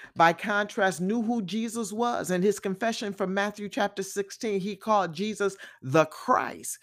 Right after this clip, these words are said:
because he knew that Jesus was the Son of the living God. The Holy Spirit affirmed who Jesus was to Peter. You can read about that in Peter chapter sixteen, verse sixteen, as well as the other apostles. And although Judas Iscariot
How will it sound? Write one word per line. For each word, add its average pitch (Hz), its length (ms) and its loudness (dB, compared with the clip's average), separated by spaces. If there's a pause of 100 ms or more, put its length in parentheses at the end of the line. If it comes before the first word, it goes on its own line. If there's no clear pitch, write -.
(280)
because 160 340 2
he 247 180 0
knew 233 260 -2
that 185 260 0
Jesus 214 500 -8
was 175 160 -2
the 147 140 -2
Son - 420 -6
of 180 140 -8
the 175 100 -2
living 208 340 -2
God. - 360 -6 (560)
The - 100 -10
Holy 196 320 4
Spirit 202 380 2
affirmed 208 500 2
who 202 200 -6
Jesus 170 440 -4
was 190 520 2
to 190 100 -6
Peter. - 460 -8 (300)
You 131 160 -8
can 139 60 -8
read 185 200 2
about 170 300 2
that 180 180 0
in 160 120 -4
Peter 165 300 -8
chapter 160 320 -6
sixteen, 170 560 -6
verse 170 220 -2
sixteen, - 480 -10 (400)
as 202 200 12
well 233 340 8
as 220 120 0
the 208 160 2
other 208 220 0
apostles. 151 560 -6
And 160 100 0
although 226 400 4
Judas 185 460 -8
Iscariot 202 680 -2